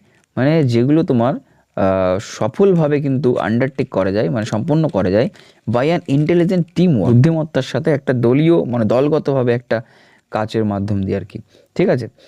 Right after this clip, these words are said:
তারপর কি বলেছে? Speech also enabled ideas to be passed on from, আহ, generation to generation, so that, আহ, the stock of human knowledge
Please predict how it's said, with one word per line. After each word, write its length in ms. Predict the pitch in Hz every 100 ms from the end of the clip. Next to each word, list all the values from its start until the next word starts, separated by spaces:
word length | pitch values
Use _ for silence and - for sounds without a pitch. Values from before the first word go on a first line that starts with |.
| _ _
তারপর 280 | 135 156 160
কি 100 | 175
বলেছে? 340 | 165 170 254 - _ -
Speech 460 | - 214 214 214 - 110
also 280 | 123 143 165 - 120
enabled 420 | 147 156 165 156 - 110 127
ideas 420 | 139 107 104 165 - _ _ _ 147
to 80 | 170 170
be 80 | 185 -
passed 360 | 107 107 151 175 - 107
on 100 | 104 117
from, 380 | - 160 113 131
আহ, 1000 | 226 - _ _ 101 104 104 101 104 113
generation 600 | 131 156 170 170 196 196
to 60 | 165 127
generation, 460 | 117 110 104 131 247 - _ -
so 80 | 151 165
that, 180 | 98 107
আহ, 880 | 170 _ _ _ - 107 104 107 104
the 120 | 131 -
stock 260 | 147 165 175 170
of 40 | -
human 340 | 131 127 147 180 180 _ _ - 110
knowledge 360 | 123 123 127